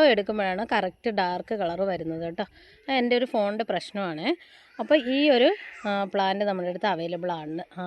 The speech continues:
അവൈലബിൾ ആയിട്ടുണ്ട്. ഇരുന്നൂറ് രൂപയാണ് ഇതിൻ്റെ റേറ്റ്. അടുത്ത പ്ലാന്റ് എന്ന് പറയുന്നത് ദേ നിറയെ ബഡുകളും പൂവൊക്കെ ആയിട്ടുണ്ട്. ഇതാണ് കേട്ടോ. ഇത്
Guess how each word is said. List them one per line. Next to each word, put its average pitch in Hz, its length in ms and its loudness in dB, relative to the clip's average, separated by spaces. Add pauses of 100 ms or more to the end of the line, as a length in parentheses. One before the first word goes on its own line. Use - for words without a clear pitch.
അവൈലബിൾ 180 420 -2
ആയിട്ടുണ്ട്. 185 460 0 (460)
ഇരുന്നൂറ് 269 420 6
രൂപയാണ് 196 540 4
ഇതിൻ്റെ 196 320 0
റേറ്റ്. 175 380 0 (1160)
അടുത്ത 254 260 12
പ്ലാന്റ് 247 360 10
എന്ന് 240 120 4
പറയുന്നത് 214 480 6
ദേ 202 160 6 (240)
നിറയെ 202 420 4
ബഡുകളും 190 600 2
പൂവൊക്കെ 202 500 0
ആയിട്ടുണ്ട്. 175 500 0 (120)
ഇതാണ് 185 420 0
കേട്ടോ. 196 200 0 (460)
ഇത് 185 180 -2